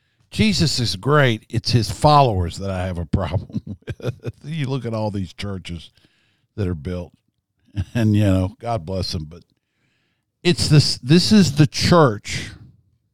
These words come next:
of the, of the, uh, legacy of Martin Luther King. This, not Martin Luther King himself, but the legacy. The church that's been built around it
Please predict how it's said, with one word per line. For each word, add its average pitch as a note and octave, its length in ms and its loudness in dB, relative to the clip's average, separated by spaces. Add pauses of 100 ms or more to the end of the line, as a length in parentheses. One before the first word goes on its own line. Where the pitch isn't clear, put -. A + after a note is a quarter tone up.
(800)
of A2+ 320 4
the, G#2 340 4 (600)
of G#2 300 4
the, G#2+ 600 -2 (260)
uh, G#1 60 -20 (800)
legacy C3+ 840 0 (1300)
of A#2 140 2
Martin B2 340 4
Luther G#2+ 260 4
King. F#2 380 -4 (220)
This, A2 240 -6 (320)
not A#2 260 2
Martin F3 300 4
Luther D#3+ 200 6
King D#3+ 240 4
himself, B2 520 4
but - 160 -6
the A2+ 100 -8
legacy. G#2 560 0 (1000)
The - 180 -4
church - 520 2
that's D#3+ 240 0
been D3 220 2
built C3 320 0
around A#2 440 2
it F#2+ 140 -4